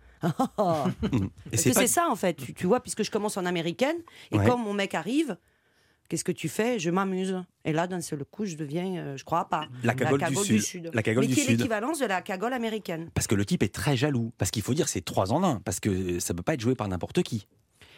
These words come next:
Speaker 2: Parce que, pardon de dire ça, faut avoir un corps de rêve pour jouer ça.
Speaker 1: Tu parles pour moi ?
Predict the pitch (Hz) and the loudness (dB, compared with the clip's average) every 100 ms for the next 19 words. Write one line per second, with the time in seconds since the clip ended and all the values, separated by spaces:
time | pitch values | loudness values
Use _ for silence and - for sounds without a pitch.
0 | - - - 107 123 98 98 110 - 185 | -4 -2 0 0 0 -2 -2 -2 0 0
1 | - 101 92 - 92 156 170 120 110 98 | 0 -2 0 -2 2 2 2 0 -2 0
2 | 95 - 90 - _ _ _ _ - 185 | 0 0 -4 -6 _ _ _ _ -10 -2
3 | 185 143 185 226 311 | -2 0 0 0 0